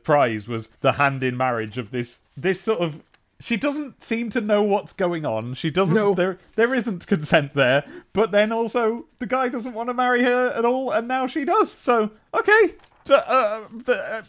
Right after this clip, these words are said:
Speaker 1: it's, it's equally <laughs> non-consensual on all sides. So that's
Speaker 2: <laughs>
Speaker 1: great. <laughs>
Speaker 2: Remember, Mutant League is not only fun, but educational.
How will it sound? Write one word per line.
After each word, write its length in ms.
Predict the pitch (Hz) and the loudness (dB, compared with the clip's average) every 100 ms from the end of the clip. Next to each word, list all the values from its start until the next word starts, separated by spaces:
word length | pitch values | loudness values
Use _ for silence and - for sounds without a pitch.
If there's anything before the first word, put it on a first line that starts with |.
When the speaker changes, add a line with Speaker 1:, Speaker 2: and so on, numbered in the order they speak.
| - | -8
Speaker 1:
it's, 220 | 220 220 | -8 -8
it's 260 | 202 214 - | -6 -6 -4
equally 380 | 277 254 285 220 | -6 -2 0 2
<laughs> 20 | |
non-consensual 840 | 180 202 - 196 156 180 170 165 | 2 0 0 -2 2 0 2 2
on 80 | 160 | 4
all 180 | 160 160 | 4 2
sides. 400 | 135 117 127 - - - - | 0 0 0 -4 -10 -10 2
So 120 | - | 6
that's 640 | 233 269 254 247 247 381 - | 8 10 12 12 10 6 2
Speaker 2:
<laughs> 80 | 302 | 4
Speaker 1:
great. 360 | 147 156 - _ _ _ - _ | 6 4 0 _ _ _ -20 _
<laughs> 680 | 233 - 240 - 190 202 202 | -2 2 0 0 0 2 2
Speaker 2:
Remember, 540 | 120 135 277 214 190 185 | 2 4 4 4 2 0
Mutant 420 | 135 196 185 175 | 2 2 2 -2
League 260 | 170 220 165 | 0 0 0
is 140 | 123 | -2
not 200 | 131 160 | -2 -2
only 300 | 185 190 196 | -2 0 -2
fun, 440 | - 302 240 202 202 | -2 -2 0 -2 -4
but 160 | - 98 | -4 -2
educational. 840 | 123 139 - 131 123 147 113 90 | -4 -4 0 2 2 0 -2 -4